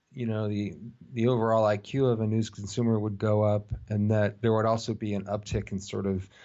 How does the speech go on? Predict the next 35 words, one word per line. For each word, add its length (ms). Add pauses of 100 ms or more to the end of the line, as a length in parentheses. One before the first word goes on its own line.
(400)
civility 760
and 160
reasoned 560 (320)
<laughs> 400
discourse. 680 (460)
I 60
really 180
did, 300
really 320
did 260
think 220
that, 280 (200)
um, 460
because 300
there 100
were 120
some 180
examples 460
of 100
that 160
early 320
on, 320 (800)
um, 600 (540)
within 360
our 180
own 160
websites 680
that 120
I 80
worked 260
on 220
and 120
some 140
other 100
places. 480